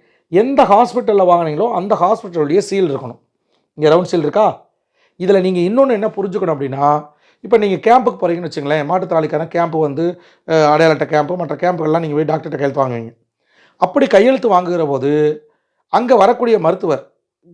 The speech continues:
காதுக்கு மருத்துவர் வருவாரு, கண்ணுக்கு மருத்துவர் வருவாரு, அதே மாதிரி மூளை வளர்ச்சி குறைபாடுடைய மருத்துவர் வருவாரு. அவங்கெல்லாம் அந்த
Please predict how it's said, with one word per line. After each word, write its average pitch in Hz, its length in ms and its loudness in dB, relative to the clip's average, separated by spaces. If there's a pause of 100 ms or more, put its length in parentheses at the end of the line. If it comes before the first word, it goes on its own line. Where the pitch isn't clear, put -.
(120)
காதுக்கு 185 300 4
மருத்துவர் 160 360 -2
வருவாரு, 147 340 0
கண்ணுக்கு 160 340 -2
மருத்துவர் 156 360 -2
வருவாரு, 143 400 0 (460)
அதே 175 180 4
மாதிரி 175 240 2 (600)
மூளை 175 240 0
வளர்ச்சி 180 220 0
குறைபாடுடைய 160 460 -2
மருத்துவர் 147 340 -2
வருவாரு. 131 320 2 (720)
அவங்கெல்லாம் 247 440 4
அந்த 233 100 -4